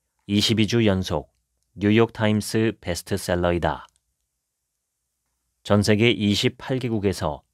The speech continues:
번역 출간될 예정이다. 본문을 읽겠습니다. 사람은 누구나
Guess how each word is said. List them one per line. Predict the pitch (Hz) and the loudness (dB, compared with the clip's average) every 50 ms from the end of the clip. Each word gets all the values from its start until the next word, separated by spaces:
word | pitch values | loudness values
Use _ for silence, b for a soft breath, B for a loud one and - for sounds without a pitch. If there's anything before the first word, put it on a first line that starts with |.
| _ _ _ _ _ | _ _ _ _ _
번역 | - - 92 95 104 110 117 113 - | 0 2 4 4 4 4 0 0 -4
출간될 | - - 127 107 107 98 95 95 92 98 98 101 95 | -8 -6 -4 -2 0 0 0 0 0 0 0 0 0
예정이다. | 90 85 82 87 85 85 80 80 71 - - - _ _ _ _ _ _ _ _ _ _ _ _ _ _ _ _ _ _ _ _ _ _ _ _ _ _ _ _ _ _ _ _ _ _ _ _ | 0 -2 0 -2 -2 -4 -4 -6 -8 -8 -14 -20 _ _ _ _ _ _ _ _ _ _ _ _ _ _ _ _ _ _ _ _ _ _ _ _ _ _ _ _ _ _ _ _ _ _ _ _
본문을 | - 107 101 104 107 110 113 | 0 2 2 4 4 4 4
읽겠습니다. | 107 101 87 - 92 - - 92 92 82 87 78 69 - - _ _ _ _ _ _ _ _ _ _ _ _ _ _ _ _ _ _ _ _ _ _ _ _ _ _ _ _ _ _ _ _ _ _ _ _ _ _ _ _ _ _ _ _ _ _ _ _ _ | 2 2 0 -2 -6 -6 -4 -6 -2 -2 -2 -2 -2 -6 -16 _ _ _ _ _ _ _ _ _ _ _ _ _ _ _ _ _ _ _ _ _ _ _ _ _ _ _ _ _ _ _ _ _ _ _ _ _ _ _ _ _ _ _ _ _ _ _ _ _
사람은 | - - - 107 104 110 110 110 117 123 117 | -8 0 2 4 4 6 4 4 2 2 0
누구나 | 104 92 101 98 90 82 78 71 65 | 0 0 2 2 2 2 0 -2 -6